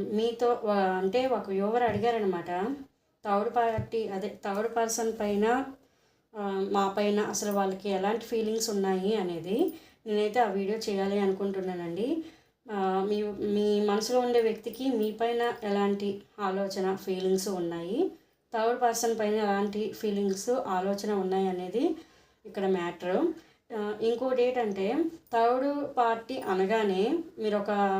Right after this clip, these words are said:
రొమాంటిక్ థర్డ్ పార్టీ అనే ఊహించుకోకండి. ఇక్కడ ఒక సిచ్యువేషన్ కూడా అవుద్ది, లేకపోతే మీ కథలో కొందరు ఇన్వాల్వ్ కూడా అయి ఉంటారు, అది కూడా థర్డ్ పార్టీ కిందే, సిచ్యువేషన్ కిందే వస్తుందండి.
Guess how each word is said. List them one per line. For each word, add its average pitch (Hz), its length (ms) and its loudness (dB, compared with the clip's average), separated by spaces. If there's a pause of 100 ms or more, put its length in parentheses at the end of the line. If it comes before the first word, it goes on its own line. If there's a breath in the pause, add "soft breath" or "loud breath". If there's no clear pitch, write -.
(200)
రొమాంటిక్ 220 560 -2
థర్డ్ 208 300 0
పార్టీ 226 320 2
అనే 220 200 2
ఊహించుకోకండి. 208 1160 0
ఇక్కడ 202 200 -4
ఒక 202 180 0
సిచ్యువేషన్ 240 640 -2
కూడా 226 240 4
అవుద్ది, 233 480 2 (300 loud breath)
లేకపోతే 226 300 0
మీ 240 300 2
కథలో 233 540 4 (280 loud breath)
కొందరు 226 280 -2
ఇన్వాల్వ్ 247 520 2
కూడా 247 220 4
అయి 214 140 4
ఉంటారు, 208 340 0
అది 202 160 0
కూడా 247 200 2
థర్డ్ 226 560 2
పార్టీ 214 300 -2
కిందే, 214 460 2
సిచ్యువేషన్ 214 560 -4
కిందే 196 300 0
వస్తుందండి. 190 880 0